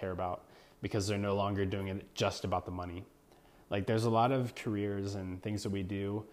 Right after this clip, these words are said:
just strictly for the money, and that's not necessarily a bad thing. Everyone has their positions that they're in. I know that I do things just for the money, even though I don't like 'em, just 'cause that's what, how things are at this current state of my life. But,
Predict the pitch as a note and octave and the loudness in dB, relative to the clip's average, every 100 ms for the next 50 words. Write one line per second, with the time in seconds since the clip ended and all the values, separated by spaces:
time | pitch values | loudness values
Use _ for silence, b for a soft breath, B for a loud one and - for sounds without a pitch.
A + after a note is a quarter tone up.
0 | B B - G#2+ - - G2+ - G2 - | B B -4 -2 -2 -2 -2 0 -2 0
1 | G2 F#2 F#2 G2+ A#2 C3 - A2+ G#2+ A2 | -2 -2 -4 -2 -4 -6 -8 -2 2 2
2 | A2+ - G#2+ G#2 G2 - - A2 - A2 | 2 0 2 2 0 -6 -8 -6 -2 -2
3 | G2 F2+ F2+ G2 G2 C3 C#3 C3+ - G#2 | 0 0 2 2 2 0 -2 -4 -4 -2
4 | G2+ G2 G2+ G2 F#2+ F#2+ F#2 G2+ F#2+ - | 0 -2 0 -2 0 -2 -2 -2 -2 -4
5 | G2 F#2+ F2+ F#2 F#2 A#2 C3 B B B | -4 -6 -6 -6 -4 -4 -6 B B B
6 | B - G2 G2 F#2+ F#2+ G2+ G#2 G#2 A#2 | B -6 -2 0 0 2 4 2 0 0
7 | A2 - G#2+ - G#2 G2+ G2+ G2+ F#2+ G2+ | 0 -2 -4 -2 -2 -2 -2 -2 -2 -4
8 | G2 F#2+ F#2 F#2+ G2 G2 F#2+ - B B | -2 -2 -2 -2 -2 -4 -6 -10 B B
9 | B B _ - G2 - - G#2+ G2 F#2+ | B B _ -4 -4 -6 -6 -2 0 0
10 | - - G#2 F#2 - - - - F#2+ G2 | -2 -6 -2 -2 -4 -14 -20 -2 -2 -2
11 | F#2+ F#2+ F#2+ F#2 F#2+ - - F#2+ F#2 - | -4 0 2 2 -2 -8 -6 -6 -6 -10
12 | - G2 F#2 F2+ F2+ F#2 F2 - - F#2 | -6 -4 -2 -2 -2 0 -2 -4 -4 -4
13 | - | -4